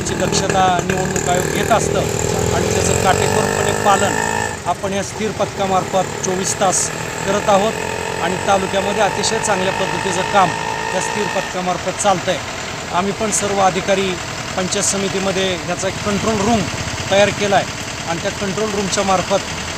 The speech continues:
आम्ही पूर्ण या स्थिर पथकाचं जे काही चित्रीकरण होतं आहे, त्या ठिकाणी पाहत असतो, सातत्याने सूचना करत असतो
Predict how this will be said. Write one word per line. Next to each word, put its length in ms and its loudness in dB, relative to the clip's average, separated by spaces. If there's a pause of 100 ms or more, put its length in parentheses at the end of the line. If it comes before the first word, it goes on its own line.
(100)
आम्ही 160 2
पूर्ण 340 0
या 100 4
स्थिर 260 0
पथकाचं 460 0
जे 160 -2
काही 180 0
चित्रीकरण 500 0
होतं 220 4
आहे, 340 0 (160)
त्या 140 0
ठिकाणी 240 0
पाहत 340 4
असतो, 260 2 (580)
सातत्याने 520 -2
सूचना 360 2
करत 280 2
असतो 240 0